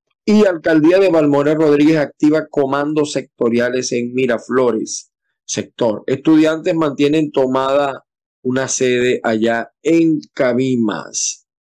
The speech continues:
la costa oriental, lo que queda de ella. El Pitazo, aquí está el dirigente sindical del P S B, Ángel Castillo, que ya está liberado. Y aquí está, mire, Centro de Estudios Políticos ucat.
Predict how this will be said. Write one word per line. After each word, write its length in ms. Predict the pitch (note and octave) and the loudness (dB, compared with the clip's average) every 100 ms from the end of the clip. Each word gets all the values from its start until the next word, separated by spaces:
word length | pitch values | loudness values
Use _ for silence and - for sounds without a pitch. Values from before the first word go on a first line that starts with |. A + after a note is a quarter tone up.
| _ - | _ -12
la 260 | A2 - | -10 -10
costa 500 | - C3 C3 B2 C#3 | -2 0 2 0 0
oriental, 540 | C3 A#2+ A2 - A2 G#2 | 0 0 -2 0 0 2
lo 200 | G2 G2 | 2 0
que 160 | G2 | -4
queda 320 | G2 A2+ A2+ G#2 | -2 2 2 2
de 160 | F#2 | 0
ella. 320 | D2+ D2 - - | -2 -6 -8 -2
El 400 | F#3 G3 G3+ - | 2 2 2 -2
Pitazo, 800 | - D#3+ - F3 D#3 - C#3+ - _ _ _ B2 | -4 -4 0 0 0 -2 -2 -2 _ _ _ -2
aquí 160 | B2 | 0
está 180 | D3 D3+ | 2 0
el 60 | D#3 | 2
dirigente 460 | D#3+ B2+ C3 D3+ | 0 0 0 0
sindical 640 | C#3 C3+ A2+ - A#2 A#2+ B2+ | 0 0 0 0 -2 0 0
del 200 | A#2 - | -2 0
P 120 | A#2 | -2
S 220 | A2 B2 | 2 2
B, 160 | A#2 A2+ | 2 0
Ángel 320 | A2+ A#2 A2 | 0 -2 -2
Castillo, 440 | A#2 A2 A#2+ A#2 | -4 -2 0 2
que 120 | A2+ | 2
ya 80 | G2+ | 0
está 200 | G2+ G#2+ | 0 -2
liberado. 480 | A2+ A#2+ C#3+ C#3 C3+ | 2 2 4 2 2
Y 60 | D#3+ | 2
aquí 160 | E3+ B3 | 0 -2
está, 260 | B3 A3+ | 0 0
mire, 280 | F3+ D3 - _ _ _ _ _ _ | 2 0 -4 _ _ _ _ _ _
Centro 580 | D#3 - A3 A#3 C#4+ C4 | -6 0 0 0 0 2
de 100 | G3+ | 0
Estudios 400 | - F#3+ G#3+ G3+ - | 2 4 4 0 0
Políticos 800 | E3+ D3 D#3+ D#3 - F3+ - - | 2 4 2 -2 -2 -2 -2 -4
ucat. 440 | - - - F#2+ | -2 -2 -2 -4